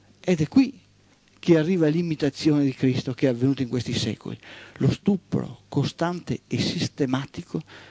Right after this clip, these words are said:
degli esseri umani, lo stupro costante e sistematico dei bambini per impedirgli di cogliere dall'albero della vita eterna. Questo ha portato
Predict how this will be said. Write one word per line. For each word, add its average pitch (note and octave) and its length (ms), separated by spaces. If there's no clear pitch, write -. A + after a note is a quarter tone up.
degli B2+ 240
esseri C#3+ 300
umani, G#2+ 440
lo F#3 200
stupro F#3+ 560
costante G3+ 580
e D#3+ 60
sistematico F#3 760
dei C#3+ 100
bambini F3 560
per C#3+ 160
impedirgli D3 800
di C3+ 160
cogliere E3+ 400
dall'albero C#3 560
della D3+ 180
vita C3+ 240
eterna. - 500
Questo - 540
ha - 180
portato A#2+ 720